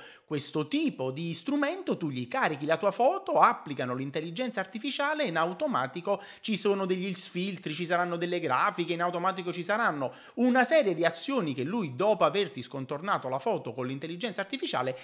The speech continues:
e te la farà carinissima, caserissima, carinissima. Davvero ti permette di mettere i filtri, le ombre, il background che sarebbe lo sfondo, in pratica applica l'intelligenza artificiale per rendere la tua foto ancora più figa. Ora, restando sempre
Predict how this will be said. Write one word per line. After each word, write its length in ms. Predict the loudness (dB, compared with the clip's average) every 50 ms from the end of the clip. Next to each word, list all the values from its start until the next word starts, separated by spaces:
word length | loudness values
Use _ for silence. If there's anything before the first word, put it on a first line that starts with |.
| -16 -8
e 200 | -2 -2 -2 0
te 100 | 0 2
la 100 | 2 4
farà 380 | 4 4 2 4 4 4 2 2
carinissima, 760 | 0 0 0 2 0 0 -2 -2 -2 -4 -4 -6 -4 -2 -2 2
caserissima, 640 | 2 0 0 0 -4 -8 -8 -10 -8 -8 -8 -8 -2
carinissima. 540 | -2 -2 -2 -2 -4 -6 -6 -6 -6 -6 -4
Davvero 360 | -2 -2 2 4 4 2 2 -4 -14 -16 _
ti 100 | -4 -2
permette 340 | 0 0 0 -2 -4 -4 -6
di 80 | -4
mettere 280 | -4 -6 -6 -6 -6 -4
i 80 | -2
filtri, 480 | 0 2 2 2 0 -2 -6 -4 -4 -2
le 120 | 0 2
ombre, 420 | 4 4 4 4 2 0 0 0 0
il 100 | 0 0
background 640 | -2 -4 -4 -4 -2 2 2 4 4 2 0 -2 -4
che 80 | -6
sarebbe 320 | -4 -2 -2 -2 -2 -2 -2
lo 80 | -2
sfondo, 540 | -4 0 2 2 4 4 4 2 2 2 0 -8 -10 -8
in 180 | -6 -6 -2
pratica 420 | 4 6 6 6 6 2 -4 -2 4
applica 480 | 6 6 6 6 2 -4 -6 -6 -6
l'intelligenza 580 | -6 -8 -8 -6 -6 -6 -4 -4 -4 -4 -2 -4
artificiale 540 | -4 -4 -4 -4 -2 0 0 0 -2 0 -2
per 140 | -2 -2 -2
rendere 260 | -4 -6 -4 -2 0
la 80 | 0
tua 140 | 2 2 2
foto 340 | 2 2 -2 -4 -4 -6 -6 -10 -16 -20 -10 4
ancora 800 | 6 6 6 6 4 2 4 4 6 8 8 8 8 8 6
più 160 | 4 0 -6 -8
figa. 580 | -8 -6 -4 -2 -2 4 6 6 6 4 4 2
Ora, 380 | 4 6 6 8 6 6 4 2 -6 -14 -20 -16 -12
restando 640 | -6 -4 -2 -2 -2 2 4 6 6 6 6 2 0
sempre 360 | 0 0 -2 -2 -2 -4 -6